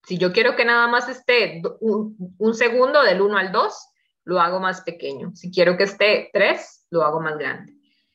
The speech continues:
Igualmente, cuando yo tengo posicionado el objeto,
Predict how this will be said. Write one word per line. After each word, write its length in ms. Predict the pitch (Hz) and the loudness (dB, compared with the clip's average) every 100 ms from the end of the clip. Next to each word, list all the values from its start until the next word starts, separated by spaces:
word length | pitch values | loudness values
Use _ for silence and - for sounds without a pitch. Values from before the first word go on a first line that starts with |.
| _ _ _ | _ _ _
Igualmente, 800 | - 262 269 285 311 311 330 381 320 | -4 0 4 4 2 0 0 -6 -2
cuando 240 | 202 180 | -2 0
yo 220 | 185 196 | -4 -2
tengo 260 | 240 240 240 | -2 -4 -4
posicionado 800 | 254 254 233 254 262 247 180 170 | -6 -6 -6 -2 0 0 -2 -4
el 160 | 202 | -4
objeto, 680 | 240 233 - 240 220 277 285 | -4 -4 -4 -4 -4 -8 -8